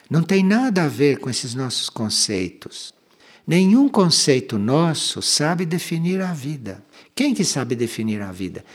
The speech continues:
Quem sabe dizer o que é a vida? Ninguém. De forma que a vida, para ser o que ela é,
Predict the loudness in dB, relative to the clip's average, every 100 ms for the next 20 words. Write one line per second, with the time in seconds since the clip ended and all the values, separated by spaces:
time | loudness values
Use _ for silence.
0 | -14 -2 0 2 2 2 2 0 4 4
1 | 4 -2 -4 -4 -8 -8 -14 -16 _ _
2 | _ _ _ _ _ _ _ -6 -4 0
3 | 0 2 2 0 -4 -12 _ _ _ _
4 | _ -2 0 0 2 0 0 -2 0 2
5 | 2 0 -4 -8 _ _ _ _ _ -10
6 | -4 -4 -4 0 0 4 4 4 0 -10
7 | -14 -6 -4 -2 0 0 0